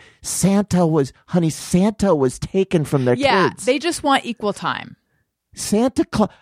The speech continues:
Speaker 1: How are these kids gonna know about
Speaker 2: <laughs> How are
Speaker 1: Santa?
Speaker 2: they gonna know about Christmas?
Speaker 1: And, uh, the, the, the principal just repeat, "I'm sorry," he, whatever he said. He's like, "You, you didn't say I'm sorry for," and he said, "Okay, I'm sorry, blah, blah, blah."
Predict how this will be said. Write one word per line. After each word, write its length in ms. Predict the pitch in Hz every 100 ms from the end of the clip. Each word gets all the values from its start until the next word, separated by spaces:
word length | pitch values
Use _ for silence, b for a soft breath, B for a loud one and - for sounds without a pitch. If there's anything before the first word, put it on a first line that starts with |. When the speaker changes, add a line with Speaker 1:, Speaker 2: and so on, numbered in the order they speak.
| b
Speaker 1:
How 360 | - - 262
are 100 | 277
these 220 | 277 247 -
kids 260 | 233 202
gonna 260 | - 233 220
know 340 | 214 208 247
about 260 | 226 196 170
Speaker 2:
<laughs> 0 |
How 0 |
are 20 |
Speaker 1:
Santa? 520 | - - 202 240 302 302 262
Speaker 2:
they 80 | -
gonna 80 | 330
know 60 | 311
about 200 | 294 233
Christmas? 640 | - 392 269 175 143 - _ _ _ _ _ _ _ _ _ _ _ _ _ -
Speaker 1:
And, 340 | 165 165 156
uh, 280 | 143 127 135 - _ _
the, 180 | 131 135
the, 200 | 127 123 - _ _
the 100 | 123
principal 240 | - 127 135
just 180 | 120
repeat, 340 | 127 - - - -
"I'm 180 | 135 120
sorry," 340 | - 131 123
he, 80 | 127
whatever 380 | 113 135 139 123
he 160 | 127
said. 180 | 120 104
He's 140 | 98
like, 180 | 98 107
"You, 60 | 160
you 180 | 147 220
didn't 160 | 220
say 180 | 185 175
I'm 100 | 156
sorry 240 | 151 160 147
for," 140 | 143
and 100 | 104
he 80 | 120
said, 200 | 110 107
"Okay, 280 | 85 139 151
I'm 100 | 90
sorry, 320 | 95 117 110 101
blah, 140 | 98
blah, 80 | 98
blah." 180 | 95